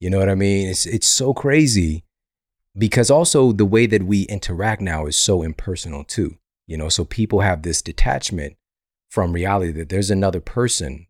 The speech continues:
on the other side of this social media response who's going through shit in their life. They, they have their own trials and tribulations, their own goals, their own,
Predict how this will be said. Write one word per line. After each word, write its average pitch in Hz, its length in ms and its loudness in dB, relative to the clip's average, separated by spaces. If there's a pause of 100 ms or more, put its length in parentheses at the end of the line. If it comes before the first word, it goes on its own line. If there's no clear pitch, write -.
(100)
on 87 120 -10
the 82 120 -4
other 87 160 -4
side 107 360 -2
of 80 120 -6
this 71 440 -8 (480)
social 98 320 0
media 113 300 2
response 78 760 -8 (600)
who's 95 400 0
going 127 260 2
through 90 180 -8
shit - 360 -8 (280)
in 90 120 -8
their 82 120 -2
life. - 440 -10
They, 90 360 -2
they 92 260 -2
have 95 200 0
their 98 160 -4
own 101 340 0 (760)
trials 104 400 2
and 92 80 -2
tribulations, 95 600 0
their 87 160 -4
own 98 460 0
goals, 98 600 2
their 85 160 -6
own, 101 400 0